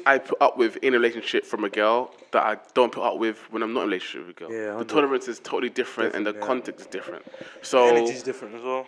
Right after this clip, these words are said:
Speaker 1: all this, "Oh, if I had a man, or if I had a girl, I would do this and do that." You're speaking from a single person point of view where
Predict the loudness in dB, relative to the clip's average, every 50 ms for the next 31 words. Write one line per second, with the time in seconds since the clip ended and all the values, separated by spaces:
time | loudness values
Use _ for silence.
0 | 2 6 6 8 8 6 6 8 8 8 8 8 6 6 6 6 8 8 6 6
1 | 6 6 6 8 8 8 6 4 4 2 2 2 4 4 6 6 6 6 4 2
2 | 2 2 2 2 0 0 -4 -6 -10 -10 -6 -6 -6 -2 2 4 6 6 6 6
3 | 4 0 -14 -20 _ _ -20 _ _ _ -10 -10 -10 -8 -6 -4 -4 -4 -4 -2
4 | -4 -4 -2 -2 -2 -2 -2 -2 -4 -6 -12 -16 -14 -10 -6 -4 -4 -2 -2 -4
5 | -6 -6 -8 -8 -8 -6 -4 -4 -2 -2 -4 -6 -6 -6 -4 -4 -4 -2 0 2
6 | 4 4 2 2 -2